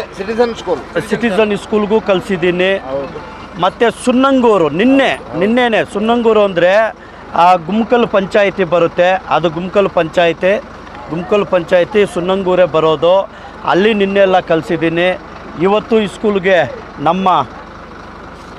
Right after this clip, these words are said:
Speaker 2: ಸರ್ಕಾರ, ಶಾಲೆ ಮತ್ತೆ ಬಂದ್ಬಿಟ್ಟು ಇಂಥದಕ್ಕೆ ಬಡ ಜನತೆಗೆ ಯಾರೇ ಇರಲಿ ಮೇಯ್ನಾಗಿ ಬಂದ್ಬಿಟ್ಟು ಎಜುಕೇಷನ್,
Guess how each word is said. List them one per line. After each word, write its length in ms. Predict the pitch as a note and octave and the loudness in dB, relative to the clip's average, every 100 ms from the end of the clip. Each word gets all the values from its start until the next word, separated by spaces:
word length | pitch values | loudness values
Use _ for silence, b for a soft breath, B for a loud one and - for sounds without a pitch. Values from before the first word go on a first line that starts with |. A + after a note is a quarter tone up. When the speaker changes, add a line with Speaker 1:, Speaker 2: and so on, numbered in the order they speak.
| - | -4
Speaker 2:
ಸರ್ಕಾರ, 440 | E3+ F3 A3+ G#3+ G#3+ G3+ - - - - - - - | -2 0 4 4 6 2 -2 -16 -20 -20 -18 -12 0
ಶಾಲೆ 520 | E3+ G3+ G#3 G3+ - - - - - D3+ | 2 4 6 4 0 -12 -20 -18 -6 -4
ಮತ್ತೆ 300 | F3+ A3 G#3+ | 0 2 2
ಬಂದ್ಬಿಟ್ಟು 760 | G3 G3 F3+ F3+ G#3 F#3 B2 - - - C#3 | 0 0 -2 0 2 2 2 -4 -18 -16 -4
ಇಂಥದಕ್ಕೆ 640 | E3+ G3 A#3+ A#3 G3+ G#3 | -4 2 2 4 2 0
ಬಡ 300 | E3+ B2+ F3+ | -2 2 0
ಜನತೆಗೆ 840 | A#3 C#3 E3 G#3 - A#3 F3+ E3+ A#2 - - - - B2 | 0 0 0 2 2 0 2 0 0 -8 -20 -18 -16 -2
ಯಾರೇ 460 | C#3+ E3 G#3 A#3 | 2 4 6 6
ಇರಲಿ 440 | B3 A3 G#3 G#3+ E3+ - - - - | 4 4 2 2 0 -2 -16 -18 -10
ಮೇಯ್ನಾಗಿ 540 | C3 E3+ A#3 B3 A#3+ G#3+ | -2 0 2 4 2 0
ಬಂದ್ಬಿಟ್ಟು 720 | G3+ G#3 G3+ F#3+ A3+ A#3 - - - - | -2 -2 -2 0 2 2 0 -12 -16 -4
ಎಜುಕೇಷನ್, 680 | D#3+ F3 - A#3 G#3 G3 C#3 | -2 -2 0 0 2 0 -2